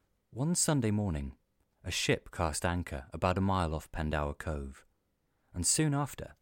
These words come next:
a beautiful mermaid with golden hair and bright green eyes rose out of the water, came alongside, and hailed to the captain. She told him that she was just returning from church,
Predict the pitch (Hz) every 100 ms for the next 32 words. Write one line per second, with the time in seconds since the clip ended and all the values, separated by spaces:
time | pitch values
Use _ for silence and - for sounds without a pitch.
0 | _ _ _ _ _ - 90 110 127 127
1 | 127 110 110 98 76 67 - - - 95
2 | 98 95 87 76 90 90 87 78 76 90
3 | 90 - - 92 85 92 85 78 76 -
4 | _ _ _ - 92 101 95 90 82 90
5 | 80 85 92 - 73 - _ _ _ _
6 | _ - 117 123 113 98 - 143 95 71
7 | - _ _ _ - 92 - 104 85 -
8 | - - 95 - 80 67 - _ _ _
9 | _ _ _ _ _ _ _ - 147 180
10 | 196 85 71 64 - - 113 98 - 131
11 | - 120 123 113 82 - 85 78 120 90
12 | - - -